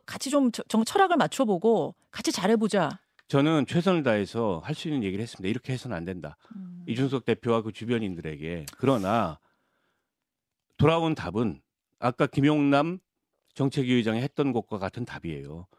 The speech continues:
Speaker 2: "아, 그런 게 아니다. 이게 뭔가 오해인 것 같다."
Speaker 1: 음, 알겠습니다.
Speaker 2: 그런 기술적인 언어들로
Speaker 1: 음.
Speaker 2: 이 본질을 훼손하면 그게 국민들 속이는 일이라고 제가 말씀드리는 겁니다.
Speaker 1: 지금 뭐 이낙연 공동대표,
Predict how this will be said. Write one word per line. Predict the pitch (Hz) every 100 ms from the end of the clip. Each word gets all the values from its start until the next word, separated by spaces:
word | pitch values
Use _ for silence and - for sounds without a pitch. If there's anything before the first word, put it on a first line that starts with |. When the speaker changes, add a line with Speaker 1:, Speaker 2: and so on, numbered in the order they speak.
| _ _
Speaker 2:
"아, | - 120
그런 | - 165 180
게 | 165
아니다. | 85 87 80 76 _ _ _ _ _ _ _ _
이게 | 151 156
뭔가 | 139 135
오해인 | 110 120 135 113
것 | 98
같다." | 80 - 76 76 -
Speaker 1:
음, | 190 165 156 120 - _ _ _ -
알겠습니다. | - 151 151 -
Speaker 2:
그런 | 160 190
기술적인 | - 131 190 180 160 143
언어들로 | 101 120 104 90 104 117 147 - _ -
Speaker 1:
음. | 175 165
Speaker 2:
이 | -
본질을 | - 139 165 175 147
훼손하면 | 131 131 110 90 104 113 80 73 _ _ _ _ _ -
그게 | 160 214
국민들 | 127 123 139 123
속이는 | - 196 240 185
일이라고 | 104 101 101
제가 | 98
말씀드리는 | 80 85 98 98 117
겁니다. | 120 78 - - 76 87 - - - _ _ -
Speaker 1:
지금 | - 240 262 254
뭐 | 214 214 208
이낙연 | - 226 269 277 254 262 254 247 240 220
공동대표, | 208 202 196 175 - 247 262 294 311